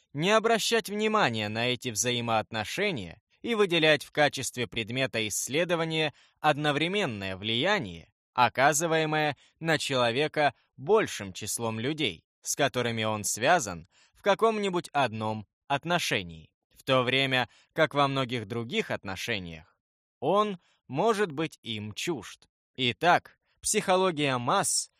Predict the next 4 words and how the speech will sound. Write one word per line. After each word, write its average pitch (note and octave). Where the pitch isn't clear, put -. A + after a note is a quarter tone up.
занимается F#3
исследованием D3
отдельного B2
человека G#2+